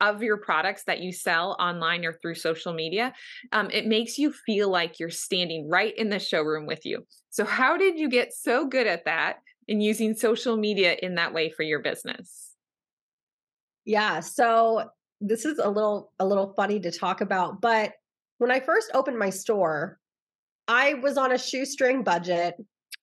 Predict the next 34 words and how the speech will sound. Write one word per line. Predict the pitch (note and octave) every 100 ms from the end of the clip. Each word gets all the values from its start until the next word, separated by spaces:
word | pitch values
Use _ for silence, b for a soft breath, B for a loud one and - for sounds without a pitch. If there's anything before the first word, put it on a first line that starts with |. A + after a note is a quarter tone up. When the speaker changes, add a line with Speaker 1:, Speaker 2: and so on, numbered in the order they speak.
| -
Speaker 2:
and | G3 F#3 F#3 F3+ F#3 - -
my | F#3+
husband | G#3 A3 B3
and | A#3
I |
took | A#3 A#3+
out, | A3 G#3
like, | F3+
a | F#3
home | F#3+ A3+ A3+
equity | G3+ G3+ A3+
line | G#3+ G3 G3 G#3
of | G3+ F#3+ G3 _ _ _ _
credit | C4+ A#3 G3 F3+
on | G3+
our | F#3
house | G3 A3 G#3 G#3
because | G3 G3 F#3+ - B B B B -
a |
bank | G3+ B3 C4
wouldn't | C4+ A#3
give | A#3+
me | A#3
a |
loan. | G#3+ G3+ G3 G3 G#3 b b b _
And | B3 B3+ B3+ B3+
so | C#4 B3 A#3+ - - _ _
I | G#3 A#3
didn't | E4 A#4+
have | F#4
a | D#4+
lot | B3+ A#3
of | -
inventory. | - G#3+ F#3 - -